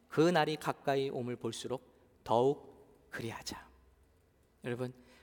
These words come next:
마지막 날이 가까이 오면 올수록 마귀 사단은 저와 여러분을 떨어뜨리고 모이지 못하게 하는 일들을 자꾸 던질 것입니다. 그러나 우리는 세상에 저항하며 우리는 예수 그리스도의 이름으로 모이는 사람들,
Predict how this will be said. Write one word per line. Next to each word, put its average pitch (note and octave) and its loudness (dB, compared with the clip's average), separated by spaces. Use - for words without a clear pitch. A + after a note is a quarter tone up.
마지막 D#3+ 6
날이 D#3+ 4
가까이 F#3 6
오면 F#3 6
올수록 F3+ 2
마귀 E3+ 6
사단은 E3 4
저와 D3 4
여러분을 C#3+ 0
떨어뜨리고 C#3+ -2
모이지 D#3+ 4
못하게 C#3 -8
하는 C3+ -12
일들을 C#3 -4
자꾸 - -8
던질 C#3+ -6
것입니다. - -10
그러나 C3 -2
우리는 B2 -4
세상에 D#3+ -2
저항하며 B2+ 2
우리는 A#2+ -4
예수 E3 2
그리스도의 F#3+ 6
이름으로 D3+ 0
모이는 B2+ 2
사람들, A#2+ -12